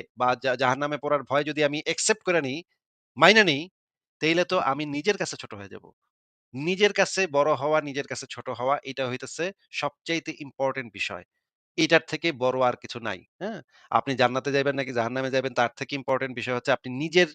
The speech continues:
কাছে নিজে, নিজের কাছে নিজে আপনি মাথা উঁচা কইরা আয়নায় নিজের চেহারা দেখতে পারতেছেন কিনা? আচ্ছা ফুয়াদ চলে গেছে। আপনা-, আ-, আমি যেটা বলতে চাচ্ছি যে আপনারা নিজের কাছে নিজে অনেস্ট থাকতে পারতেছেন কিনা?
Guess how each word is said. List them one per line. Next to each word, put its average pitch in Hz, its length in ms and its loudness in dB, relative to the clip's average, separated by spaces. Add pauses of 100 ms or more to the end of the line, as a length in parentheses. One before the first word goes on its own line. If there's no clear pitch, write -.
(520)
কাছে 175 280 10
নিজে, 160 320 4 (840)
নিজের 180 440 8
কাছে 175 260 8
নিজে 160 240 2
আপনি 151 180 6
মাথা 139 280 2
উঁচা 156 200 0
কইরা 151 240 2 (200)
আয়নায় 151 400 4
নিজের 139 220 -4
চেহারা 120 260 0
দেখতে 113 180 -8
পারতেছেন - 320 -10
কিনা? 92 180 -12
আচ্ছা 101 180 -10
ফুয়াদ 117 240 -6
চলে 120 180 -4
গেছে। 113 200 -4 (640)
আপনা-, 139 340 2
আ-, 127 200 4
আমি 127 180 2
যেটা 160 180 2
বলতে 151 260 -2
চাচ্ছি 151 320 0
যে 123 260 -2
আপনারা 131 400 0 (360)
নিজের 170 360 2
কাছে 165 260 2
নিজে 147 300 -2 (640)
অনেস্ট 156 340 8
থাকতে - 220 -2
পারতেছেন 117 380 -8
কিনা? - 200 -20